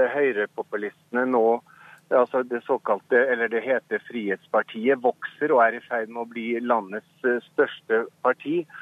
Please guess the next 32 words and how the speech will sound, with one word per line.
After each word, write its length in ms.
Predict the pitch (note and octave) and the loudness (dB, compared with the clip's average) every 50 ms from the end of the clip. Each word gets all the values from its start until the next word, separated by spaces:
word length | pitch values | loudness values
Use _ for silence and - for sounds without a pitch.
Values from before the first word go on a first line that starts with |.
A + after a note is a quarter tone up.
| - - - _ | -16 -16 -14 _
Og 180 | - F3+ D#3+ | 0 2 2
det 260 | C#3+ C#3+ D#3+ C3+ B2 B2+ | 2 2 2 2 2 2
som, 160 | - - D3+ F3 | 0 -4 -10 -4
og 200 | F3 E3 D#3 D3 | -2 -2 0 2
det 160 | D#3 D#3+ - | 0 0 0
kunne 180 | - D3+ D#3 | 0 0 0
ha 60 | D#3 D#3 | 2 0
nevnt 200 | D3+ D#3 - - | -2 -2 -4 0
flere 240 | - D#3+ B2 A#2 | 2 2 4 4
andre 220 | B2 B2 A#2+ A2 G#2+ | 2 0 -2 -2 -2
land, 220 | A#2 A2+ A2+ C3+ | 0 -2 -2 -2
og 100 | C#3 C3 | -4 0
det 160 | E3 D#3+ C#3+ C#3 | 0 0 0 0
som 160 | - E3 E3 | -4 -8 -10
skjer 520 | - - - - - F3 F#3 G3+ G3 F3+ E3+ | -10 -12 -10 0 2 4 4 4 4 2 2
er 300 | - C#3 C#3 C#3 C#3+ D3 | 0 2 2 2 0 -2
at 100 | D#3 - _ | -6 -10 _
disse 400 | _ - F#3 - _ _ - B2 | _ -14 -14 -14 _ _ -12 -10
høyrepopulistiske 1080 | - - E3 E3+ D3+ A#2+ G2+ - - G#2+ - - A#2 A2+ G#2+ - _ - A2+ - - C#3+ | -6 -2 -2 0 0 -2 -4 -6 -8 -8 -6 -4 -2 -2 -4 -4 _ -12 -12 -8 -8 -4
partiene, 500 | - - D3+ C#3+ - C3+ A#2 A2+ C3+ C#3 | -2 -2 -2 -2 0 -2 -2 0 -2 -4
selv 240 | - - C3+ B2+ C#3 | 0 0 0 0 0
om 100 | D3+ D3+ | 0 -2
de 100 | D3 C#3+ | -2 -2
kan 180 | - D3 D3 D3 | 0 -2 0 2
være, 400 | D3 D3 C#3 A#2+ G#2+ A2+ A#2+ - - _ _ - - _ _ _ _ _ _ | 4 4 4 4 2 0 -2 -4 -6 _ _ -20 -20 _ _ _ _ _ _
eh, 300 | - C3+ C3 B2+ B2+ B2+ | 2 4 4 4 4 2
litt 180 | B2 B2+ C3 - _ | 0 -2 -6 -10 _
forskjellige 500 | _ - C3 - C#3+ B2+ A2 G#2+ A2 A2 | _ -10 -6 -2 -2 -2 -2 -2 -4 -4
fra 140 | - C3+ B2+ | -2 -2 0
land 240 | B2+ B2 B2 C3 C3+ - | 0 -2 -4 -4 -8 -8
til 160 | - D#3+ D#3 | -8 -4 0
land, 280 | D3+ D#3 E3+ F3 E3+ | 0 0 0 -2 -6